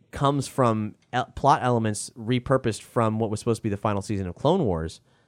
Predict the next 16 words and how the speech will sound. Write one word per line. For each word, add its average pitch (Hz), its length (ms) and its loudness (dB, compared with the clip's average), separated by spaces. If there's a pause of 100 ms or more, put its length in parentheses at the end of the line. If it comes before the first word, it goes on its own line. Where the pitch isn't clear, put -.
(800)
Um, 98 500 2 (500)
and 117 180 -2
yet, 110 320 2 (1160)
apparently, 127 640 4
I 117 80 4
mean, 127 240 2
like, 120 160 2
that 139 180 4
does, 151 280 4
that 151 200 2
does 156 260 6
sound 170 300 4
like 104 300 2
genuine 135 640 2
continuity 131 500 0
problems - 520 -10